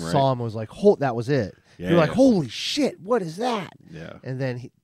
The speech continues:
Speaker 2: when he came, when Empire, he had this little bit part, and they were like,
Speaker 1: Yeah.
Speaker 2: "Well, shit."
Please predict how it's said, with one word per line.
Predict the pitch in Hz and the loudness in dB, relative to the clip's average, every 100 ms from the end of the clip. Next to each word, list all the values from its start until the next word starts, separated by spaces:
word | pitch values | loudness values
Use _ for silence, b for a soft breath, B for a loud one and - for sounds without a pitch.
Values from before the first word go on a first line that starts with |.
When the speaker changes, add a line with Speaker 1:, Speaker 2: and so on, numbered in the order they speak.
| _ | _
Speaker 2:
when | 120 113 | -12 -10
he | 110 | -10
came, | 143 123 107 | -8 -8 -8
when | 120 113 101 - | -10 -10 -10 -8
Empire, | 170 160 123 101 110 | -6 -2 -2 -2 -4
he | 123 | -4
had | 117 104 | -4 -4
this | 101 | -8
little | 98 110 104 _ | -6 -6 -6 _
bit | - 104 - | -12 -12 -12
part, | 107 95 - | -14 -14 -16
and | 104 | -14
they | 101 | -10
were | |
like, | 95 85 | -10 -10
Speaker 1:
Yeah. | 78 | -12
Speaker 2:
"Well, | 147 | -14
shit." | 143 - - 208 | -16 -18 -16 -16